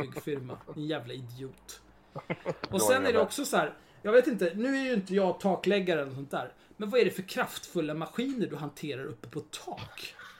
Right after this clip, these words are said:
Speaker 2: Aj, jag tänkte på det också. Det är väl skruv... Alltså så här,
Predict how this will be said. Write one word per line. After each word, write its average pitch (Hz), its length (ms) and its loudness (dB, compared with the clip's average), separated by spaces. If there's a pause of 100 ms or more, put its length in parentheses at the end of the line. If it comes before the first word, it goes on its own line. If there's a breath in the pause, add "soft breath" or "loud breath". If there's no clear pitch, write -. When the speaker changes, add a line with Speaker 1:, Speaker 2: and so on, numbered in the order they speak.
(300 loud breath)
Speaker 2:
Aj, 160 720 2
jag 147 340 6
tänkte 151 280 -4
på 151 120 2
det 107 180 6
också. 90 680 2
Det 95 100 -2
är 117 60 2
väl 123 200 -2
skruv... 127 680 -6 (100)
Alltså 131 240 2
så 123 140 0
här, 87 260 4